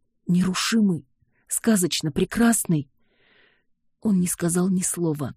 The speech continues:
лишь прислонил к моим губам холодный кристалл, из которого потекла вода.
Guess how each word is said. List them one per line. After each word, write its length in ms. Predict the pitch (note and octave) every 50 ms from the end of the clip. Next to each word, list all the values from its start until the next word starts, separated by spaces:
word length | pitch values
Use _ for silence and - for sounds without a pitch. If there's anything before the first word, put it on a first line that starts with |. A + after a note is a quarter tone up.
| _ _ _ _ _ _ _ _
лишь 300 | - D#3+ F3+ D#3+ - - - _ _
прислонил 540 | - G3 F#3+ - - F3 F3+ F#3 F#3 E3 D3
к 100 | - -
моим 260 | E3 E3+ E3+ D#3+ C#3+
губам 320 | C#3+ E3 D#3 F3+ E3 D3+
холодный 440 | C#3 - E3+ F3+ F3+ E3 C3+ B2 C#3+
кристалл, 500 | - - D#3 D3+ - - G#3 G#3+ G#3+ - _ _ - - - - _
из 160 | - F3+ -
которого 400 | - F3+ F3 - F#3 E3+ D3 D3+
потекла 440 | C#3+ - - - G3 - - E3 D3+
вода. 400 | C#3 D#3 F3 E3 E3+ D#3 C#3+ D3